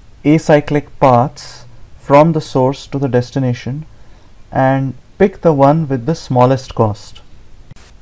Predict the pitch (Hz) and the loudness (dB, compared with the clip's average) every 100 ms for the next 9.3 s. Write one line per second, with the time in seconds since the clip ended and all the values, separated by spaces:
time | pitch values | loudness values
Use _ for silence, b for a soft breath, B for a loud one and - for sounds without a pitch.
0 | - - 151 190 226 208 147 156 175 - | -20 -2 0 0 0 0 2 2 0 2
1 | 143 156 143 131 143 - 139 127 - - | 2 4 2 0 -4 -2 0 0 -6 -16
2 | - 120 127 123 123 b b b b - | -2 0 0 -2 -6 b b b b -6
3 | 117 - 120 - 131 135 139 135 - 113 | -4 -4 -2 2 2 4 4 4 0 4
4 | 123 127 127 123 107 127 113 104 - 113 | 4 4 2 -6 2 4 4 2 -2 -2
5 | 110 117 - 104 101 - - - - - | -2 -6 -4 -4 -6 -14 -20 -20 -20 -20
6 | - - - - - - 156 175 - 139 | -20 -20 -20 -20 -8 2 4 4 2 2
7 | 143 165 190 156 151 170 - - 135 127 | 2 4 4 6 6 2 -4 0 2 0
8 | 110 110 139 160 - - 151 143 139 120 | -2 2 4 2 -2 -2 0 2 2 2
9 | 117 139 - | 0 -4 -10